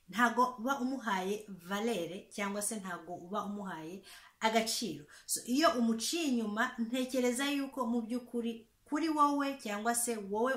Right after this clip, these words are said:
ubwawe uba uciye inyuma, uba ufite ikintu kitagenda neza muri wowe. Ariko hari ibintu nshaka kugira ngo nkomoreho bishobora kuba intandaro yo kugira ngo umuntu ace inyuma mugenzi we, kandi ibi bintu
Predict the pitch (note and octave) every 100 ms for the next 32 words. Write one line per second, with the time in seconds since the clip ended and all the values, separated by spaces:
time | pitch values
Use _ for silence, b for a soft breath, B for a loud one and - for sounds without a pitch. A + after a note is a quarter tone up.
0 | B3+ - G#3 A3 A#3 A#3 A3+ G3+ G#3+ A3+
1 | - A3+ F#3 F3 F#3+ B B - A#3 B3
2 | A#3+ - A3 G3 - - - G#3 G3+ C4
3 | B B - A3+ A3 G3+ A3+ A#3+ B3 A#3
4 | A3+ A3+ G3 F#3 F#3+ F#3+ F3+ E3 D#3+ B
5 | - B3+ E4 D#4 - - _ G#3 A3 A3+
6 | A3+ F#3+ A3 G#3 G#3 - - E4+ - -
7 | G#3 G3+ F#3 E3+ F3 B B _ _ _
8 | C#4 D4 D#4 A3+ A3 B3 A3+ G3 A#3+ G#3+
9 | - G#3+ F#3+ F#3+ - A#3+ G3 F3 E3+ F#3+
10 | G3+ F3 D#3+ D#3 D#3+ A3+ B B F#3+ F#3+
11 | F3 G#3+ A#3 B B A3 A#3+ C#4+ A#3 G3+
12 | F#3+ F#3 F3 F3 E3+ E3+ A#3+ C4 C#4 C4+
13 | B3+ - B3+ C4+ C4+ C4 B3+ C4 D#4+